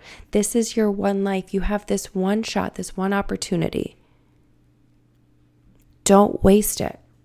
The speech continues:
There will always, always, always be a reason not to do it. Always. I guarantee you there will always be a reason not to.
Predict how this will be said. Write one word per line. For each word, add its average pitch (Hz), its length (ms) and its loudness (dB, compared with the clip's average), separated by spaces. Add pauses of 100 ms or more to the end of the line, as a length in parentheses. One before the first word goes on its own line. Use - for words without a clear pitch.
(560)
There 190 120 4
will - 220 -2 (100)
always, 233 600 0 (100)
always, 214 380 0
always 208 400 0
be 190 160 -2
a 185 80 -2
reason 185 360 -2
not 170 260 -4
to 175 80 -10
do 196 200 2
it. - 140 -6 (260)
Always. - 720 0 (920)
I - 80 -4 (140)
guarantee 247 540 0
you 247 120 -2
there 214 140 -2
will 208 200 -4
always 233 300 0
be 220 140 -2
a 214 80 -2
reason 202 400 -2
not 220 280 0
to. - 280 -6